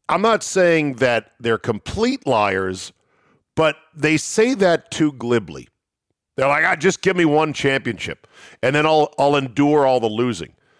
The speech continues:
There have been teams that have had pop-up championships and then have gone straight into the wilderness and have wandered and stumbled around. The Eagles are the most recent example.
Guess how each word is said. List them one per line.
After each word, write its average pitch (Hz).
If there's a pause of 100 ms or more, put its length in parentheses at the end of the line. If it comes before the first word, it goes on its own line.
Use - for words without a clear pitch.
(220)
There 185
have 202
been 202
teams 175
that 143
have 127
had 123 (720)
pop-up 143 (460)
championships 113 (440)
and 135
then 139
have 127
gone 127
straight 170
into 139
the 120
wilderness 113 (120)
and 113
have 104
wandered 120
and 107
stumbled 113
around. 104 (200)
The 156
Eagles 170
are 131
the 117
most 120
recent 110
example. 95